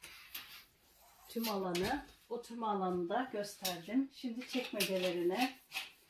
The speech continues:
çekmecelerini göstereyim. Şöyle çekmecenin en kısmı. Şuradan çekmecemiz elli yedi santim.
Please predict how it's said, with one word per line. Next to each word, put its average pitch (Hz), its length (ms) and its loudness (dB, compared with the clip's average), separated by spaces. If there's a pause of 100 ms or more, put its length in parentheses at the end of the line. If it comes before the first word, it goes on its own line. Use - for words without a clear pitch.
(1080)
çekmecelerini 190 800 0
göstereyim. 202 640 -2 (600)
Şöyle 226 840 2 (2000)
çekmecenin 202 1000 4 (760)
en 226 200 -2
kısmı. - 440 -8 (1080)
Şuradan 240 480 6
çekmecemiz 214 1200 6
elli 233 240 4
yedi 233 240 6
santim. 220 680 2